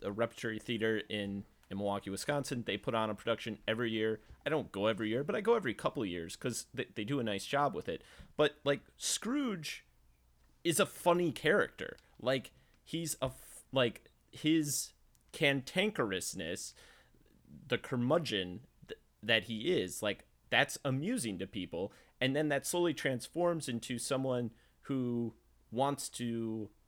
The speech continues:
belong and realizes he's been missing in the world, and that, like, makes him a little more relatable, but it's still funny. Like, he's talking, he's, he's always trying to talk to people when the ghosts take him places, which is not something that they did in this,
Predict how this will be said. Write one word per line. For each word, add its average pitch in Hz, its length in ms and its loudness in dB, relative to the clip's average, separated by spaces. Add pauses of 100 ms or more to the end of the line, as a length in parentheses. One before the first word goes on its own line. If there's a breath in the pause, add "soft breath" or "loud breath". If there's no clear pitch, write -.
(160)
belong 131 520 4
and 107 140 0
realizes 123 500 2
he's 107 140 -8
been 95 200 -6
missing 135 240 -2
in 147 100 0
the 143 60 -2
world, 143 280 2
and 101 120 -2
that, 113 300 2
like, 110 280 -2
makes 117 200 0
him 117 80 -4
a 110 60 0
little 113 180 0
more 113 160 0
relatable, 117 540 -2
but 131 120 0
it's - 180 -2
still 143 460 0 (480)
funny. - 640 0
Like, 107 240 2
he's 135 380 -6
talking, 139 600 0 (480 soft breath)
he's, 160 300 -8
he's 160 200 -2
always 240 220 2
trying 185 380 2
to - 140 -8 (100)
talk - 420 2
to - 100 -2
people 104 400 -4
when 107 160 2
the 110 80 0
ghosts 123 380 0
take - 260 -2
him 98 100 -4
places, 87 440 -6 (260 loud breath)
which 156 180 2
is 131 160 0
not 139 360 0
something 151 440 2
that 120 160 0
they 123 120 0
did 147 280 0
in 117 140 2
this, 113 380 -4